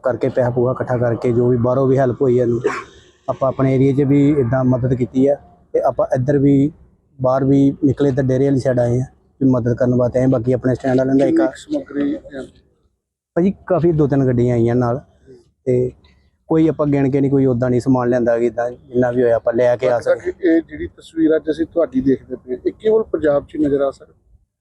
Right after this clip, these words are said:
Speaker 1: ਬਿਲਕੁਲ ਜੀ।
Speaker 2: ਕਿ ਪੰਜਾਬੀ ਹੀ ਇੱਕ ਐਸੀ ਗੱਲ ਸੋਚਦਾ ਕਿ ਮੇਰੇ ਘਰ ਹੋਵੇ ਨਾ ਹੋਵੇ।
Speaker 1: ਹਾਂਜੀ, ਹਾਂਜੀ, ਹਾਂਜੀ। ਪਰ ਜਿੱਦਾਂ ਦੇ ਹਾਲਾਤ ਬਣੇ ਦੇ ਆ ਨਾ, ਇਹ ਭਾਈ ਜਿਹੜੇ ਬੰਦੇ ਇੱਥੇ ਰਹਿੰਦੇ ਆ, ਚਾਹੇ ਦੇਖਦੇ ਪਏ, ਉਹਨਾਂ ਨੂੰ ਪਤਾ ਜੀ।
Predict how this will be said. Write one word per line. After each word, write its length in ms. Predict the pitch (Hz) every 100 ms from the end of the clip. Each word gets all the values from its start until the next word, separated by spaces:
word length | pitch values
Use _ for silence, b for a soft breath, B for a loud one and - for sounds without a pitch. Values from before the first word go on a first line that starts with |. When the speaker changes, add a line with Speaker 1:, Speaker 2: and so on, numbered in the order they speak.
| _ _ _ _ _ _ _ _ _ _ 139
Speaker 1:
ਬਿਲਕੁਲ 320 | 131 147 170
ਜੀ। 160 | 151 170 _ _ _ _ _ _ _ _
Speaker 2:
ਕਿ 120 | 160
ਪੰਜਾਬੀ 600 | - - 143 143 131 156
ਹੀ 260 | 151 160 -
ਇੱਕ 200 | 139 -
ਐਸੀ 260 | 139 - 143
ਗੱਲ 120 | 147
ਸੋਚਦਾ 400 | - 147 135 147
ਕਿ 100 | 151
ਮੇਰੇ 240 | 156 147
ਘਰ 180 | 151 160
ਹੋਵੇ 260 | 147 143 135
ਨਾ 100 | 147
ਹੋਵੇ। 200 | 143 139 - - 151
Speaker 1:
ਹਾਂਜੀ, 220 | 135 123
ਹਾਂਜੀ, 200 | 120 113
ਹਾਂਜੀ। 240 | 110 113 - b b b b b _ _ _
ਪਰ 100 | - 170 180 185 185 185 -
ਜਿੱਦਾਂ 280 | 147 139 156
ਦੇ 100 | 165
ਹਾਲਾਤ 380 | 165 143 135
ਬਣੇ 300 | 139 135 131
ਦੇ 140 | 139 151
ਆ 80 | 123
ਨਾ, 280 | 120 127 120 -
ਇਹ 280 | 151 156 151
ਭਾਈ 280 | 151 151
ਜਿਹੜੇ 220 | 151 143 151
ਬੰਦੇ 320 | 143 131 135
ਇੱਥੇ 440 | 123 143 139 135
ਰਹਿੰਦੇ 460 | 123 123 135 139 135
ਆ, 100 | 135
ਚਾਹੇ 220 | 135 135
ਦੇਖਦੇ 380 | 123 127 120 131
ਪਏ, 200 | 131 127
ਉਹਨਾਂ 240 | 123 135
ਨੂੰ 120 | 139
ਪਤਾ 280 | 123 113 113
ਜੀ। 180 | 101 101